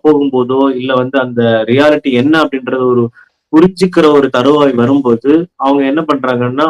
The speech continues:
அப்போனன்ட் வந்து ஒரு ரிஜெக்டிங், ஒரு ரிஜெக்ஷனுக்கு வராங்க. "எனக்கு வேணாம், போதும், ஆஹ், நான் ஒரு வருஷம்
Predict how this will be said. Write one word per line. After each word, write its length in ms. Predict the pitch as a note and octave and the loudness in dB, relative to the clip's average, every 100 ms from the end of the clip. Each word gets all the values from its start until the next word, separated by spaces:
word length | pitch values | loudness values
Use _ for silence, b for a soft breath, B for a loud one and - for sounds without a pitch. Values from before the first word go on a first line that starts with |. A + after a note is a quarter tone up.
| - | -2
அப்போனன்ட் 500 | B2+ - D3+ C3+ B2 | -6 -2 -2 -2 -2
வந்து 340 | A#2 A#2+ B2+ | -2 -2 0
ஒரு 160 | C3+ A#2+ A2+ | 0 2 2
ரிஜெக்டிங், 640 | A#2 D#3 - C#3+ B2 A2 | 2 -2 -2 -6 -6 -10
ஒரு 240 | A2 A2+ | -6 -4
ரிஜெக்ஷனுக்கு 580 | A2 B2 E3 - C#3 A2+ | -2 -2 -2 -4 -8 -6
வராங்க. 200 | G#2+ G#2+ _ _ _ _ - | -6 -8 _ _ _ _ -4
"எனக்கு 320 | D3 C#3+ C3+ | 0 0 2
வேணாம், 460 | B2 B2+ B2+ A#2+ A#2 - | 2 2 2 0 0 -2
போதும், 460 | C3 B2+ A#2 A#2 G#2+ _ _ _ | 0 2 2 0 -4 _ _ _
ஆஹ், 140 | B2+ B2+ | -4 0
நான் 180 | B2+ | 2
ஒரு 160 | B2+ C#3 | 4 4
வருஷம் 400 | C3 B2+ D#3 C#3+ | 2 0 -2 0